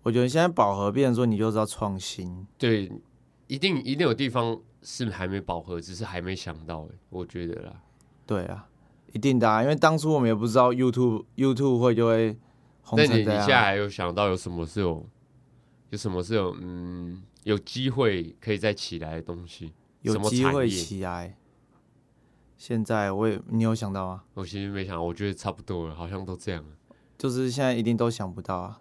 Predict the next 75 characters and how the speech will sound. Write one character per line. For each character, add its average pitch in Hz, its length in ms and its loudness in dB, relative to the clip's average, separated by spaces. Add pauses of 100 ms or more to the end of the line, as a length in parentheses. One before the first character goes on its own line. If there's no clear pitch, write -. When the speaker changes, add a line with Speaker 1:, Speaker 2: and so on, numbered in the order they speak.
Speaker 1:
之 139 220 2
后 151 80 2
就 143 100 0
突 127 160 0
然 113 160 4
蹦 123 260 4
出 110 220 -4
来 95 120 -4
那 95 120 -6
一 95 40 -6
种。 - 20 -2
Speaker 2:
你 - 20 -2
还 117 80 0
有 131 160 4
什 135 160 -2
么 110 140 0
可 139 120 -4
以 131 160 -4 (140)
突 143 140 -4
然 113 160 0
蹦 123 180 -4
出 120 180 -2
来？ 104 80 2
现 127 160 0
在， 139 80 0 (120)
之 196 180 -12
前 165 180 -2
是 185 120 -2
有 147 100 2
YouTube， 156 580 0
很 120 160 -2
少， 139 240 -4
没 104 220 -6
有 160 80 0
那 156 100 -2
么 156 120 -4
多 143 100 0
人 143 100 2
在 131 120 0
用， 131 180 -4
但 147 160 -2
是 147 60 -4
大 147 100 -4
家 131 160 0
会 131 200 0
用。 117 220 0 (380)
可 113 80 -4
是 131 340 -2 (1120)
现 165 220 0
在 151 80 0
好 117 160 0
像 135 160 -2
没 127 120 -2
有 131 80 0
什 120 120 -6
么 92 280 -4 (240)
会 135 180 2
用， 101 340 -4 (160)
大 120 160 0
家 104 140 -2
都 110 320 -2 (600)
会 131 200 2
用， 104 200 -2
但 113 120 0
是 113 160 -4 (380)
没 113 140 0
有 117 100 2
什 107 100 -12
么 85 140 -8
人 87 160 -8
在 90 160 -4
用， 85 200 -4
很 101 180 -10
少 98 320 -2
啊。 76 180 -10